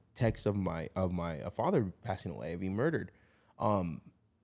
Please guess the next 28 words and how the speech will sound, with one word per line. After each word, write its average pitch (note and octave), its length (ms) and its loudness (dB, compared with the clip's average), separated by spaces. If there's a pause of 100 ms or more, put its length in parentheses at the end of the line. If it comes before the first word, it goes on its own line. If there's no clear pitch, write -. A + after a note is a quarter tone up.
(260)
I - 80 6
didn't B2+ 140 8
know B2 60 6
how G#2 100 0
I - 40 2
was G#2+ 100 0
gonna G#2 120 0
handle A#2 440 -2
it. D#3 180 -2
I A#2 80 2
knew B2 240 6
I A#2+ 60 6
didn't A#2 180 2
have A2 160 0
the G2+ 80 -2
closest - 420 -4
relationship, D3+ 760 0
but A#2+ 140 2
I A2 100 0
don't B2 480 2
do B2 160 4
good A#2+ 260 0
with G#2 160 -2
death. G2 280 2 (340)
My F#2 80 0
Uncle A2+ 200 2
Dave, B2+ 360 4 (360)
uh, F#2 240 -2